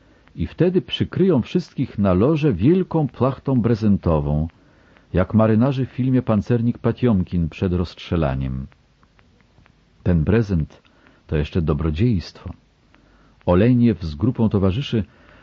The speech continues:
musiał na dalekiej północy przesiedzieć w październiku na otwartych lorach cały dzień. Już ich załadowano, a lokomotywa nie nadchodziła.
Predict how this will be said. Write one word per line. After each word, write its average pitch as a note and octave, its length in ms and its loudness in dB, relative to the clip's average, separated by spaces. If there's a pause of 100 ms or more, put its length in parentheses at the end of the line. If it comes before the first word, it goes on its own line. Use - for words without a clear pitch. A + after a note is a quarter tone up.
(100)
musiał A2+ 320 2
na G#2 140 4
dalekiej A#2 380 0
północy A2 420 0
przesiedzieć A#2+ 580 -4
w - 120 -20
październiku G#2+ 800 0
na G#2+ 160 4
otwartych B2+ 680 -4
lorach A2+ 400 0
cały G#2+ 380 -2
dzień. C#2 400 -4 (640)
Już B2 240 4
ich G#2+ 120 2
załadowano, G2+ 720 2 (500)
a F#2 80 4
lokomotywa A2 680 0
nie A#2 180 4
nadchodziła. D#2 720 -2